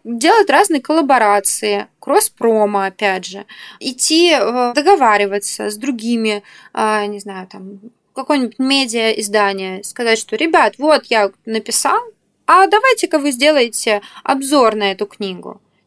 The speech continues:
Не знаю, YouTube-канал, почему нет? Но тут тоже очень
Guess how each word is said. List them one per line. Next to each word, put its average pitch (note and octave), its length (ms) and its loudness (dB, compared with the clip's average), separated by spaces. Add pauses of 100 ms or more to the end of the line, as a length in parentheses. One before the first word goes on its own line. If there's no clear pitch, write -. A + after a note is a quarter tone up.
Не A3 60 -12
знаю, F#3+ 300 -4
YouTube-канал, A3 880 -4
почему - 360 -6
нет? F#3+ 360 -10 (280)
Но C4 280 4
тут - 240 -16 (100)
тоже B3 220 -2
очень G#3 300 -8